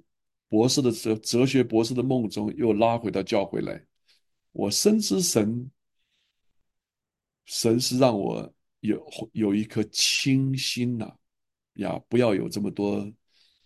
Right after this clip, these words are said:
人本主义的爱世界的心，贪爱世界的心。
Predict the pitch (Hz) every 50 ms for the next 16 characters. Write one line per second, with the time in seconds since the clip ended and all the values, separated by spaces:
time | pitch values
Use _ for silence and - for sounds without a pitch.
0 | _ _ _ - 107 107 104 107 110 113 113 107 - - 110 107 101 95 98 98
1 | 92 - - - 120 113 104 101 - - 110 90 - 107 107 - - 92 - -
2 | - 101 95 98 - - - - 107 107 107 104 98 92 - - 107 104 - 110
3 | 92 - - - - - 60 -